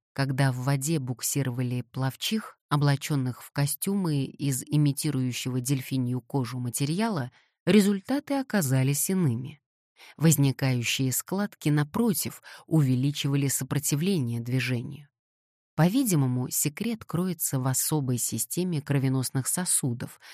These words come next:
находящихся под кожей дельфина. Эта упругая система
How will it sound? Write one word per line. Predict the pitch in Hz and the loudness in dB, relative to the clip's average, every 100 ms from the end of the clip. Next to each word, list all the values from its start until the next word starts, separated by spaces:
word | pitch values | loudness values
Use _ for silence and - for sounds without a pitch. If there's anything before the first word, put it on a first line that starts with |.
| - 139 | -4 -2
находящихся | 135 127 127 156 185 156 - 131 | 0 -2 -2 -2 -2 -4 -4 -4
под | - 123 | -4 -4
кожей | - 139 123 127 | -4 -2 0 0
дельфина. | 123 139 143 127 120 - - _ _ _ _ _ _ - | 0 -2 -4 -6 -6 -8 -16 _ _ _ _ _ _ -4
Эта | 220 262 | 0 0
упругая | 226 - 226 180 127 123 | 0 -2 -2 0 2 0
система | 117 - 127 - 240 226 127 | 0 0 -2 0 0 2 0